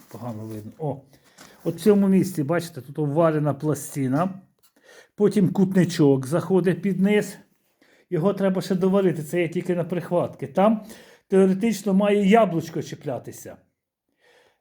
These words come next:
Е, для того, щоб, е, к-, е, можна було, е, чіпляти, е, прицеп. Відповідно, тут можна буде, е,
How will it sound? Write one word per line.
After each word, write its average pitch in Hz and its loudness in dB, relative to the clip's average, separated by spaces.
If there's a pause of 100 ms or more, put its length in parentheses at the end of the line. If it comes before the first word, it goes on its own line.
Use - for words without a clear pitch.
(120)
Е, 131 -2 (680)
для 151 -4
того, 190 4
щоб, 180 -4
е, 156 -2
к-, 143 -12
е, 131 -6
можна 160 -2
було, 156 -2
е, 127 -6
чіпляти, 175 -4 (720)
е, 131 -6 (300)
прицеп. 175 0 (1040)
Відповідно, 160 4
тут 175 -4
можна 185 0
буде, 151 -2 (120)
е, 127 -10